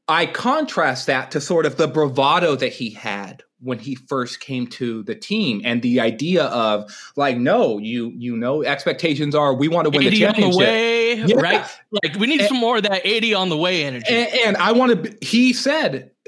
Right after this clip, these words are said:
Speaker 1: in his first sort of media availability to, I think it was to Chris Haynes, right? This was before the se-, season started. And he said, "I wanna be defensive player of the year. I want LeBron James to be first team all defense." Like,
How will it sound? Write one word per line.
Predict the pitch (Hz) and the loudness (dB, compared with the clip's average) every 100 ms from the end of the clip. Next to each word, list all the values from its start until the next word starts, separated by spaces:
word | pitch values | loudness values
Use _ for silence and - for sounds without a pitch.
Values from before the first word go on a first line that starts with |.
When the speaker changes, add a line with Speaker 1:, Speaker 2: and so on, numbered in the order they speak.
| - | -4
Speaker 1:
in | 196 202 | 0 2
his | 214 214 | 2 0
first | - 220 214 | 0 0 0
sort | 247 214 | 0 2
of | 190 147 - _ _ 151 | 2 0 -8 _ _ -4
media | 151 185 233 226 175 | 0 2 4 4 4
availability | 160 160 170 160 165 156 151 160 | 0 0 0 0 2 0 0 -2
to, | 180 143 127 - | 0 0 0 -2
I | 147 | -2
think | 135 175 | -2 -4
it | 165 | -4
was | 147 | -4
to | 147 | -6
Chris | - 165 - | -2 -4 -2
Haynes, | - 214 135 117 | 0 0 0 0
right? | 135 135 | -2 0
This | 170 | -4
was | 165 131 | -4 -6
before | 127 170 151 | -6 -2 -2
the | 135 | -4
se-, | 160 156 | -8 -8
season | 127 156 127 | -8 -8 -6
started. | - 190 233 135 | -4 -2 -2 -2
And | 131 127 | -2 -2
he | 185 | -2
said, | 175 151 123 - _ - | -2 0 -2 -6 _ -2
"I | 160 | 2
wanna | 262 196 | 2 2
be | 139 | 0
defensive | 135 123 - 175 | -2 -2 -4 -6
player | - 170 165 | -6 -4 -4
of | |
the | 170 | -6
year. | 254 143 - - - - | -6 -6 -10 -16 -20 -2
I | - 240 | 2 2
want | 262 170 | 2 2
LeBron | 151 180 165 | 0 2 2
James | 135 220 285 240 | 2 2 2 0
to | 160 | -2
be | 147 170 147 _ _ _ - | -4 -6 -8 _ _ _ 0
first | 202 202 | 0 2
team | 208 190 | 0 2
all | 185 202 156 | 4 2 0
defense." | 131 247 175 135 160 | -4 -2 0 0 -2
Like, | 135 | -4